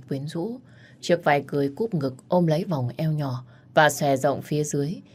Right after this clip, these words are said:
để lộ bờ vai trần gợi cảm. Cô không quá cầu kỳ, vẫn giản dị như cái cách mà cô sống. Ông Đạt đặt bàn tay của Thư vào tay của Long rồi xúc động. "Bảo Long, bà chào con gái bé bỏng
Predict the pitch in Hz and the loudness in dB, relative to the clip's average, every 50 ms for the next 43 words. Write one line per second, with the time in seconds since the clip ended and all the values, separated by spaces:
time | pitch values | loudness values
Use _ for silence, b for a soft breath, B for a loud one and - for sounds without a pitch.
0 | B B B 160 160 151 156 156 151 131 151 147 143 139 127 180 196 196 190 190 | B B B 6 6 8 8 6 4 4 4 2 2 2 2 0 -2 -2 -2 -2
1 | - 151 131 127 127 127 143 143 - - - 139 131 127 - - - _ _ _ | -4 -4 -4 -4 -4 -4 -4 -4 -6 -4 -4 -4 -4 -6 -8 -10 -16 _ _ _
2 | _ _ _ _ _ _ _ - 170 156 147 - 156 147 135 127 151 139 131 170 | _ _ _ _ _ _ _ 0 2 2 2 2 0 -2 -2 -2 -4 -4 -4 -4
3 | 208 202 151 147 139 131 131 - 147 139 135 131 131 156 - - - 180 151 131 | -6 -2 0 0 0 -2 -2 -2 -2 0 0 -2 -4 -6 -8 -8 -4 -4 -2 -2
4 | 127 123 143 139 135 131 127 B B B B B B 165 156 160 170 165 165 - | -2 -2 -2 -2 -2 -4 -6 B B B B B B -2 0 0 0 -4 -4 -4
5 | - 214 - - 156 131 123 127 - - 147 143 139 - - 131 131 147 196 - | -8 -8 -6 -4 -4 -4 -6 -8 -8 -8 -8 -6 -6 -6 -6 -6 -6 -6 -8 -10
6 | - - - - - - _ _ - - _ _ - 165 156 147 143 147 139 135 | -12 -20 -20 -20 -20 -20 _ _ -20 -20 _ _ 2 4 4 4 4 2 2 2
7 | - 143 135 131 139 139 135 131 127 127 131 147 143 143 139 143 - 143 135 - | 2 0 0 0 0 -4 -2 -2 -4 -4 -4 -2 -2 -2 -2 -4 -6 -8 -6 -4
8 | 151 147 147 143 - B B B B B B 165 156 156 156 156 180 196 196 190 | -4 -4 -4 -4 -6 B B B B B B 6 6 6 6 4 2 0 -2 -2
9 | 190 - 147 139 131 131 147 160 175 170 160 - - - - - - - 147 127 | -2 -2 -2 -2 -2 -2 -2 -2 -4 -4 -6 -8 -18 -20 -16 -10 -6 -6 -4 -2
10 | 123 123 - - - - - - 143 127 127 127 - - - _ _ _ _ _ | -2 -2 -4 -4 -6 -6 -6 -4 -4 -4 -4 -6 -10 -16 -20 _ _ _ _ _
11 | _ _ _ _ _ _ _ _ _ _ _ _ _ _ _ _ _ - - 147 | _ _ _ _ _ _ _ _ _ _ _ _ _ _ _ _ _ 0 2 4
12 | 139 131 127 127 131 131 135 - - - - - - - - - - - - 160 | 4 6 4 2 0 -4 -6 -10 -14 -20 -20 -20 -20 -20 -20 -20 -20 -6 2 4
13 | 156 151 147 147 - 147 143 139 139 - 147 135 135 139 135 139 143 156 143 147 | 6 6 6 4 2 2 2 2 2 0 -4 -4 -4 -4 -4 -4 -2 -2 -2 -2
14 | 202 202 175 160 131 - | 0 0 -2 -2 -2 -4